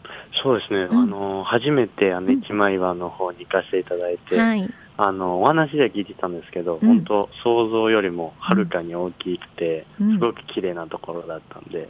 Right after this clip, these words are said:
Speaker 2: うん。
Speaker 1: 僕、あの、楽しく練習させていただきました。
Speaker 2: <laughs> そうですか。よかったですね。
Speaker 1: はい。
Speaker 2: もう本当に
Speaker 1: はい。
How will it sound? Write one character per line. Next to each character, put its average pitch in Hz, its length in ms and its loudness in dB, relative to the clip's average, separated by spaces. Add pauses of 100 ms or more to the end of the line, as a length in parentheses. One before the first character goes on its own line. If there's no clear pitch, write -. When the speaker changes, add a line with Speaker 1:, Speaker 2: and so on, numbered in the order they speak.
Speaker 2:
う - 20 -2
ん。 220 440 4
Speaker 1:
僕、 85 440 -10
あ 90 120 -4
の、 87 100 -6
楽 110 340 2
し - 60 -18
く 87 140 -6
練 87 180 -4
習 90 160 -4
さ 90 160 -4
せ - 60 -20
て 85 60 -4
い 82 60 -6
た 85 100 0
だ 85 120 0
き - 100 -8
ま 117 160 -6
し - 80 -16
た。 - 800 0
Speaker 2:
<laughs> - 640 -4
そ 262 240 0
う 294 60 -2
で 247 140 0
す - 120 -16
か。 208 200 -2
よ 208 140 0
か 302 140 0
っ 269 40 4
た 208 140 0
で 196 120 0
す 190 160 -10
ね。 165 60 -4
Speaker 1:
は 175 60 -2
い。 185 40 0
Speaker 2:
も 165 140 -4
う - 20 -6
本 220 220 0
当 247 140 -2
に 247 140 4
Speaker 1:
は 196 140 -2
い。 180 80 -4